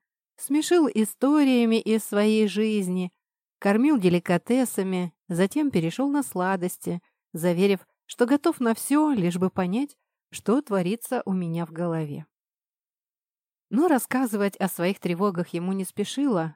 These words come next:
хотя уже с раннего утра знала, что мой враг рядом и вот-вот нанесёт очередной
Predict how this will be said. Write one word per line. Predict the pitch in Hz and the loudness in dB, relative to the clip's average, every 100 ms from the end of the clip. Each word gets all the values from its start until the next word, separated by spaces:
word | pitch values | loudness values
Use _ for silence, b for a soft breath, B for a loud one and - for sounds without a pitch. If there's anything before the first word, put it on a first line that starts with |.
| _ | _
хотя | - 190 294 302 | -6 -2 0 0
уже | 220 214 226 | 2 0 -2
с | 202 | -2
раннего | 196 185 175 165 | -2 0 -2 -2
утра | 165 - 254 277 | -2 -4 -4 -2
знала, | 220 190 214 220 220 214 _ _ _ | -4 -4 -4 -2 -4 -8 _ _ _
что | - - 277 | -10 -2 0
мой | 214 | 0
враг | 156 170 196 - | 0 -2 -2 -4
рядом | 185 214 202 185 165 151 _ _ _ _ - | -4 -4 -2 -2 -4 -10 _ _ _ _ -4
и | 247 | -2
вот-вот | 165 - 151 202 247 | -2 -4 -6 -4 -4
нанесёт | 185 185 180 - 190 190 - - | -4 -4 -4 -6 -6 -6 -8 -20
очередной | 196 214 - 175 156 135 151 160 160 | -14 -14 -10 -8 -8 -10 -10 -10 -12